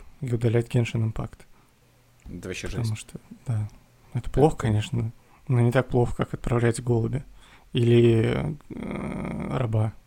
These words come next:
Speaker 1: Или крепостного.
Speaker 2: Рабства не существует.
Speaker 1: Ну,
Speaker 2: Надо
Speaker 1: щас
Speaker 2: было.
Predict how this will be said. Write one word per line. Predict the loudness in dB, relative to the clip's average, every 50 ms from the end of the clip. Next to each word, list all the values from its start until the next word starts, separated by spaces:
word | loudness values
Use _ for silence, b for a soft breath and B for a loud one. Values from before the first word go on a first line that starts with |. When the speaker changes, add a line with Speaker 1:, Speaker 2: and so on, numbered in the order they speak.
| _ _ _ _ -20 -20 _ _ _ _ _ _ _ -8 -4
Speaker 1:
Или | -2 -2 -2
крепостного. | -2 -2 -4 -2 -2 -2 -2 -2 -4 -6 -6 -6 -8 -10 B B B B B B B B B B B B B B B B B B B B _
Speaker 2:
Рабства | -10 -6 -2 0 0 0 -2 -8 -8 -4
не | -4 -2 -2 -2
существует. | -6 -8 -10 -12 -12 -10 -8 -6 -6 -6 -6 -8 -10 -16 -20 -20 -20 _ _ _ _ _ _ _ _ _ -20 -18 -16
Speaker 1:
Ну, | -14 -10 -2 2 4 4
Speaker 2:
Надо | 4 4 4
Speaker 1:
щас | 4 2 2 4
Speaker 2:
было. | 2 4